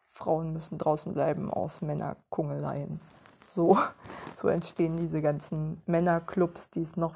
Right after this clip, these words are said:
viel zu viele in unserer Gesellschaft gibt. Und ja, <laughs> das ist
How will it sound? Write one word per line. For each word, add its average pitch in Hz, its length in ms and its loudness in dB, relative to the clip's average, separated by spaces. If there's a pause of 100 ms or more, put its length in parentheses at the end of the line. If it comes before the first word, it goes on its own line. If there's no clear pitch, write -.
(140)
viel 214 200 4
zu 208 160 -10
viele 196 300 2
in 175 100 0
unserer 165 280 -2
Gesellschaft 156 600 -4
gibt. - 240 -6 (2500)
Und 185 560 2 (2000)
ja, 269 280 2 (680)
<laughs> 226 100 4 (2250)
das 202 260 6
ist 220 240 -6